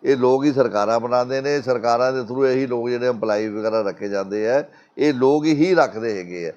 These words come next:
ਮੈਂ ਸਿਰਫ, ਮਤਲਬ, ਪੁਰਜ਼ੋਰ ਅਪੀਲ ਹੈ, ਮੇਰੀ ਬੇਨਤੀ ਕਰੂੰਗਾ, ਲੋਕਾਂ ਨੂੰ, ਮਤਲਬ, ਜਿਵੇਂ ਕਹਿੰਦੇ, ਨਾ ਸਤਾਓ,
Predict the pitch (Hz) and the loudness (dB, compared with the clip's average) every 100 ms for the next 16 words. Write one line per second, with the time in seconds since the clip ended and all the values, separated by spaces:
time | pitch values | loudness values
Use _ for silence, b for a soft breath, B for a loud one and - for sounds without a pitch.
0 | b b b 98 120 113 135 139 131 127 | b b b -2 -2 2 2 2 0 -4
1 | 107 113 113 110 107 107 117 113 113 95 | -2 -4 -2 -6 -6 -2 -2 -2 -6 -8
2 | 98 87 104 101 104 107 127 143 - b | -10 -12 -8 -8 -4 2 2 2 -6 b
3 | b - 95 110 123 - 151 151 151 147 | b -18 -6 -2 -2 2 2 2 0 -2
4 | 143 135 139 131 131 117 123 - - 92 | -2 -2 -2 -2 -2 2 0 0 -6 -8
5 | 71 | -8